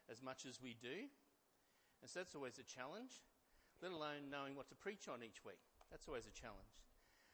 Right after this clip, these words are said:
So at the beginning of this year, uh, I'm gonna just go run through some of the things that we hold dearly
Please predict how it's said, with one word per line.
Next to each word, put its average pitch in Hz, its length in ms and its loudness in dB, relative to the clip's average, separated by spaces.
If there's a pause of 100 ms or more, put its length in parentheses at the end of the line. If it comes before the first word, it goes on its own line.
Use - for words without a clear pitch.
(160)
So 143 160 6
at 143 160 2
the 151 80 -6
beginning 196 240 0
of 165 80 -2
this 156 160 0
year, 151 320 -4 (880)
uh, 113 400 -2 (640)
I'm 196 160 -2
gonna 151 160 -8
just - 80 -16
go 151 160 0
run 139 240 2
through 139 240 -2
some 139 160 -2
of 135 80 0
the 123 80 -6
things 135 320 -4
that 117 80 -8
we 127 240 -2
hold 120 400 0
dearly 127 480 -2